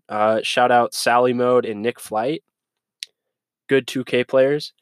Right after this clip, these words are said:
Uh, could also be from lifting or beating the crap out of my brother in basketball outside. So, yeah, either of those three are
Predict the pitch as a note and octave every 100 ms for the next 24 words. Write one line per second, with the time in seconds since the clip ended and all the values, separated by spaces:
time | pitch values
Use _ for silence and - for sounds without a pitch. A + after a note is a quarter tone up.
0 | _ _ _ _ - B2+ B2+ B2+ C#3+ D#3
1 | - D3+ C#3 D3+ - C#3+ C3+ C3+ B2+ B2
2 | C#3+ - D3+ D3 D3 D3 D3 D#3 _ _
3 | _ _ _ A#2 A#2+ A#2+ - B2+ C3+ A#2+
4 | - C3+ C3 C#3 C3 B2 B2 B2+ B2 A2
5 | G#2+ A2+ B2+ - C#3 C#3 C#3 - C3 C3
6 | C#3 C3+ - A#2+ A2+ A2 _ _ _ _
7 | _ _ - - _ _ _ D3 C#3 E3+
8 | C4+ F3+ D#3 D#3+ - D3+ D3 D3 C#3 B2+
9 | A#2+ A2+